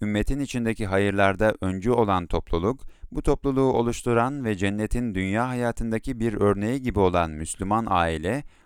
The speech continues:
aileyi Allah Sübhanehu ve Teala'nın razı ve hoşnut olduğu tevhid akidesine yönelten baba, gezegenler arası seferler yapan uzay araçlarını üretmeye dahi kıyas kabul etmez derecede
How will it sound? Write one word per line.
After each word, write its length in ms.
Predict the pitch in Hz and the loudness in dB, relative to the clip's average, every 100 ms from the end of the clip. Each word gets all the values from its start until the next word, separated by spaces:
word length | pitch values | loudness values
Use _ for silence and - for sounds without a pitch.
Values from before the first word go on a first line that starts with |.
| - _ _ - | -20 _ _ -2
aileyi 580 | 101 104 107 107 120 147 - | 2 4 2 0 0 -4 -2
Allah 340 | 113 120 139 | -2 0 -2
Sübhanehu 760 | 127 117 104 110 120 110 104 90 | -2 -4 -2 -2 0 0 0 0
ve 100 | 85 | 0
Teala'nın 800 | - 98 110 113 110 123 127 92 | 0 0 2 0 0 -2 -2 2
razı 520 | 95 98 95 123 127 | 2 2 0 -2 -2
ve 100 | 110 | -2
hoşnut 440 | 95 95 117 127 | -2 -4 -4 0
olduğu 400 | 120 110 98 90 | 2 2 4 2
tevhid 400 | - 90 87 113 | 2 -2 -2 -2
akidesine 640 | - - 110 101 98 101 98 | -4 -4 -2 -2 -2 -4 -2
yönelten 580 | 92 90 85 82 80 76 | 0 0 0 -2 -2 -2
baba, 360 | 73 87 127 - _ _ _ - | 0 2 0 -4 _ _ _ -6
gezegenler 580 | 101 101 110 110 107 127 | -2 0 0 0 0 0
arası 340 | 127 120 127 | 0 0 -2
seferler 560 | 113 107 - 104 101 120 | -2 0 2 2 2 2
yapan 440 | 120 110 107 107 | 4 4 2 0
uzay 300 | 98 104 123 | -2 0 2
araçlarını 520 | 117 107 - 101 98 98 | 2 0 0 -2 -2 -2
üretmeye 540 | 95 95 - 98 117 | 0 0 0 -4 -2
dahi 360 | 113 98 104 131 | 0 -2 -2 -6
kıyas 440 | - 104 104 107 | -6 0 0 0
kabul 300 | - 104 107 | -2 0 0
etmez 420 | 110 110 123 135 110 | 0 -2 -4 -2 0
derecede 540 | 104 98 98 110 | 0 0 0 0